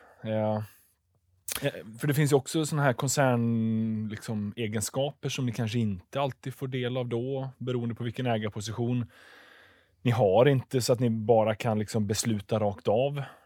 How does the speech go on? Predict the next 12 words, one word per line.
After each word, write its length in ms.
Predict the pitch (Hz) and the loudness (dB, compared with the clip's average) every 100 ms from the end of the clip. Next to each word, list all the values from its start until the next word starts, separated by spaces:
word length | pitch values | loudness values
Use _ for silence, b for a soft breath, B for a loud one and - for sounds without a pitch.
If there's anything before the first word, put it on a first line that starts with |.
| B B B - | B B B -8
Har 140 | 120 | 0
man 120 | 123 | 2
nittio 220 | 120 - | 2 0
procent 340 | 127 113 117 98 | -4 -2 -4 -4
kan 120 | 113 | -2
man 60 | 110 | -2
ju 40 | |
alltid 180 | 95 - | -4 -4
tvångsinlösa 600 | 113 98 104 101 98 127 | -6 -4 -2 -2 0 0
de 100 | 113 | 0
sista 280 | 120 - 92 | -2 -4 -4
tio, 380 | 107 85 85 | -4 -6 -8